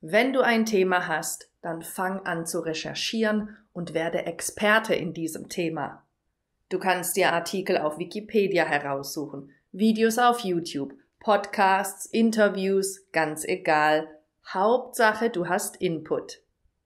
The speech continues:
Nimm dir ein paar Stunden Zeit und arbeite dich in dieses Thema ein. Wichtig, schreibe auch Fragen dazu auf, die du beantworten möchtest. Für das Thema Klimaschutz zum Beispiel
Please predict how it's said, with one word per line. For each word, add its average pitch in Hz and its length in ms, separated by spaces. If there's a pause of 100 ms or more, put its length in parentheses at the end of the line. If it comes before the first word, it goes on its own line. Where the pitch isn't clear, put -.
(340)
Nimm 202 240
dir 214 160
ein 190 180
paar 208 300
Stunden 196 520
Zeit 180 480
und 170 280
arbeite 165 560
dich 165 220
in 160 120
dieses 160 400
Thema 156 440
ein. 131 460 (720)
Wichtig, 214 920 (140)
schreibe 180 640
auch 160 180
Fragen 233 540
dazu 208 420
auf, 180 420
die 170 140
du 175 140
beantworten 165 800
möchtest. - 720 (1200)
Für 220 320
das 214 240
Thema 196 420
Klimaschutz 214 1000
zum 180 260
Beispiel 160 800